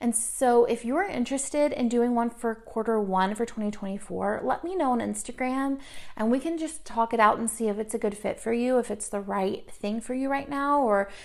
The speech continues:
if I'm the right fit for what you're looking for.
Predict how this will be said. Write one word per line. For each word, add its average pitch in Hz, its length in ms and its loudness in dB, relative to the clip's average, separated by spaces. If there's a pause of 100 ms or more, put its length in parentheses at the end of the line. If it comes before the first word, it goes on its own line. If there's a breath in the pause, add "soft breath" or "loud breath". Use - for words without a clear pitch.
(140 loud breath)
if 208 200 0
I'm 226 240 2
the 240 100 2
right 247 220 4
fit - 560 0 (120)
for 220 460 0
what 202 180 -2
you're 190 140 -4
looking 277 400 -2
for. 277 500 -2